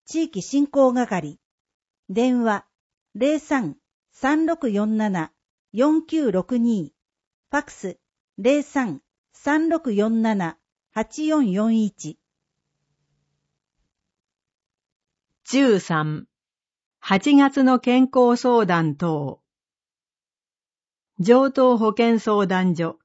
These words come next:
Speaker 2: 深川保健相談所、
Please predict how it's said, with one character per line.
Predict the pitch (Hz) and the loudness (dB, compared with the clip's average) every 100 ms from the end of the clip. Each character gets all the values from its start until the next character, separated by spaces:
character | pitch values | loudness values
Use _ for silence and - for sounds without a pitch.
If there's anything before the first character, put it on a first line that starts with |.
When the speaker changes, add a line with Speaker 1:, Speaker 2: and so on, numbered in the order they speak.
| _ _ _ | _ _ _
Speaker 2:
深 | - - 269 | -20 -2 2
川 | 262 247 240 | 2 2 2
保 | 208 202 | 0 0
健 | 214 208 | 0 0
相 | 190 196 180 | 0 -2 0
談 | 175 175 165 | -2 -2 -2
所、 | 165 - | -4 -8